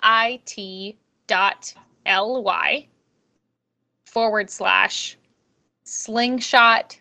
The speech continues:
dash launch. And that will take you to a page where you can R S V P and you'll get the Zoom link, and then we'll see you on Thursday.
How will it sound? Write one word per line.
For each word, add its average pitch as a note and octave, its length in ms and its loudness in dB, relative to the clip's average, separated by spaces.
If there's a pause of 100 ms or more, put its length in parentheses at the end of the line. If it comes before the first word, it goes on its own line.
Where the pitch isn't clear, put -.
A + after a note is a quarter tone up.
(500)
dash F#3 580 0 (400)
launch. - 680 -6 (540)
And G3+ 160 -8
that G3 200 2
will A3+ 100 -4
take G3 260 -12
you G3 80 -8
to F#3 520 -10
a - 60 -10
page F#3 460 -12
where G#3 120 -8
you F3+ 160 -10
can F#3+ 160 -16
R G3+ 220 2
S G#3 180 0
V F#3+ 120 -8
P C#4+ 440 -4
and G#3+ 140 -4
you'll F#3+ 100 -4
get F#3 220 -2
the - 140 -6
Zoom B3 300 -4
link, B3+ 460 -2
and F#3 160 0
then F#3 140 -2
we'll G3+ 140 -2
see - 200 -8
you A3+ 140 -2
on B3 180 0
Thursday. B3 500 2